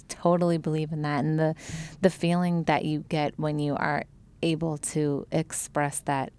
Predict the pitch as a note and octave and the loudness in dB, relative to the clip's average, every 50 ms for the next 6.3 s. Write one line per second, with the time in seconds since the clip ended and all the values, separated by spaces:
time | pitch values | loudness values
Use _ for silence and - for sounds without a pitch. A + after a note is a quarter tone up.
0 | - - - - - - - - - D#3+ D#3 D3+ C#3+ C3+ C3 - D3+ D#3 D3+ - | -20 -20 -20 -20 -20 -16 -6 0 2 2 2 2 2 0 0 0 0 0 -2 -2
1 | E3+ - - - E3+ D#3 D3+ D3 C#3+ C#3 C#3+ C3+ B2+ - - - - D3+ D#3 D#3 | -4 -10 -8 -4 -2 -2 0 0 -2 -2 -2 -2 -4 -6 -6 -6 -4 -2 -2 -2
2 | - - - - - C#2 C#2 - - - - - D#3+ - - - D#3+ D#3 D3+ - | -2 -2 0 0 2 2 0 -2 -4 -6 -6 -6 -6 -4 -2 -2 -2 -2 -2 -2
3 | D#3+ - - E3 E3+ - - - - - - - - - - F3 F3 E3 D#3 D3+ | -2 -2 -2 -4 -4 -8 -12 -20 -20 -20 -20 -18 -6 -2 0 2 2 2 2 0
4 | D3 D3 D3 D3 C#3+ C#3+ C#3+ C#3+ - - - D3+ D3+ C#3+ - - - D3+ D3 D3 | 0 0 0 0 0 -2 -2 -4 -6 -6 -2 -2 0 0 -2 -2 -2 -2 -2 0
5 | - - - - D#3+ D#3 D3+ - - - D#3 D3+ D3 D3+ - D3 C#3 C#3+ E3+ F3+ | -2 -2 0 0 0 0 0 -2 -4 -2 -2 -2 -2 0 0 2 2 2 0 -2
6 | F3+ - - - - | -4 -10 -18 -20 -20